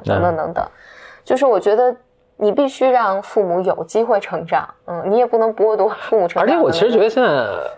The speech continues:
Speaker 1: 儿女们是不是确实这方面，就你能想象一个话，就，哎，如果你的父母
Speaker 2: 嗯。
Speaker 1: 自己生活可丰富了，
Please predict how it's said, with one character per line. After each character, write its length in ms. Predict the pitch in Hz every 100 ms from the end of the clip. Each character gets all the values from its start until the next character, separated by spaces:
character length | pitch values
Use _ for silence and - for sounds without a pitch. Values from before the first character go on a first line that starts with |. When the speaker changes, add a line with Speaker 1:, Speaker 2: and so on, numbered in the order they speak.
| - - - -
Speaker 1:
儿 140 | 135
女 200 | 214 214
们 160 | 104 117
是 180 | - 220
不 100 | 226
是 40 |
确 240 | - 294
实 220 | 185 110 151
这 100 | 180
方 200 | 147 135
面， 280 | 123 101 98 - _ _ _ _ _
就 100 | -
你 60 | 208
能 100 | 170
想 160 | - 113
象 80 | 131
一 20 |
个 80 | 131
话， 160 | 110
就， 140 | 110 127
哎， 200 | 156 208 - _ _ _ -
如 200 | 127 170
果 220 | 165 165
你 160 | 160 101
的 100 | 95
父 240 | - 156
母 440 | 113 92 - - - _
Speaker 2:
嗯。 300 | - 175 170 - _ _ _ -
Speaker 1:
自 200 | 254 240
己 100 | 135
生 240 | - 127
活 300 | 151 139 143
可 240 | - - 95
丰 260 | 190 220
富 200 | 214
了， 60 | 170